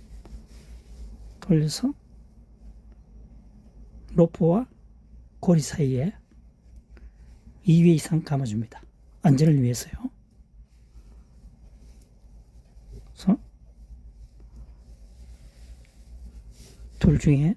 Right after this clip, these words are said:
하나를 당기면 되겠죠. 그래서 당겨주면 매듭이 완성이 되겠습니다. 비상 탈출 시 매우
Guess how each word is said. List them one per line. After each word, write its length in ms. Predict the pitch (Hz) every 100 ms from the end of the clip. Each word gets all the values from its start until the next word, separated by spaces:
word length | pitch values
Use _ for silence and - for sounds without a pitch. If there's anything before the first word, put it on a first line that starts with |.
| -
하나를 300 | - 151 151
당기면 520 | - 160 139 147 185 - - - - - - - - - -
되겠죠. 400 | 151 156 - - - - - _ _ - - - - - - - - - - - - - - -
그래서 280 | - - 220 - - - - -
당겨주면 600 | 160 139 127 135 175 233 - - - - - -
매듭이 400 | 190 123 143 151 214 - - - - - - -
완성이 260 | 127 170 143
되겠습니다. 500 | 117 - - - - - - - - - - -
비상 280 | 151 - 165
탈출 360 | - 165 - 151
시 180 | - 139
매우 440 | 170 185 196